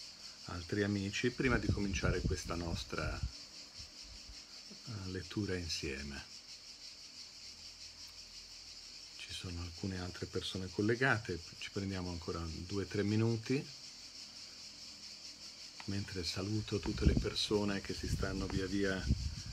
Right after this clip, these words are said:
aggiungendo. Io spero che si senta sufficientemente bene. Ora provo anche ad alzare un po' qua il volume.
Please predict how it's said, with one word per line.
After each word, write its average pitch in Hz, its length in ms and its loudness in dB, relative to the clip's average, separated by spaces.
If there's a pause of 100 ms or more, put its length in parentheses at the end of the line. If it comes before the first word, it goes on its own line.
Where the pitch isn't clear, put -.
(120)
aggiungendo. 104 960 4 (680)
Io 131 180 10
spero 113 320 8
che 110 100 2
si 107 160 2 (380)
senta 120 480 8
sufficientemente 117 1600 8
bene. 110 560 10
Ora 104 200 8
provo 104 320 8
anche 104 240 8
ad 98 80 8
alzare 110 400 8
un 101 120 8
po' 101 140 4
qua 131 380 8 (1080)
il 107 100 6
volume. 131 640 12